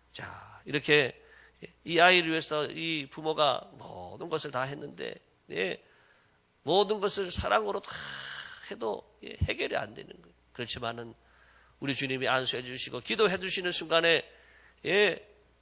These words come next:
귀신이 떠나간 줄을 믿습니다. 예, "귀신에게 명하여 나오라." 말씀할 때에 귀신이 나오게 되는 거예요. 예,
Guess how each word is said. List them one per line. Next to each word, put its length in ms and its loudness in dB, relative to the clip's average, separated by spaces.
귀신이 340 2
떠나간 400 4
줄을 200 4
믿습니다. 840 6
예, 200 -8
"귀신에게 520 -8
명하여 400 4
나오라." 760 6
말씀할 400 -8
때에 220 -16
귀신이 500 -10
나오게 380 -12
되는 180 -20
거예요. 300 -20
예, 120 -20